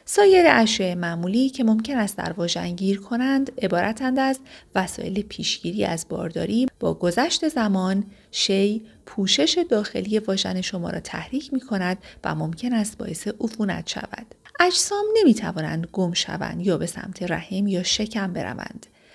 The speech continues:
دهانهٔ رحم شما که در بالای کانال واژن قرار دارد، فقط یک دهانهٔ کوچک است. عفونت باعث سیاهی رنگ خون پریودی است.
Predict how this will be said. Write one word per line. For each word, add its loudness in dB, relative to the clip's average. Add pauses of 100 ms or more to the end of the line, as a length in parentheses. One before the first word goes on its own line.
(160)
دهانهٔ 2
رحم 2
شما 2
که -2
در -2
بالای 4
کانال -4
واژن -4
قرار 0
دارد، 0 (260)
فقط -2
یک -4
دهانهٔ -2
کوچک -6
است. -10 (300)
عفونت 4
باعث 6
سیاهی 4
رنگ 2
خون -4
پریودی -4
است. -10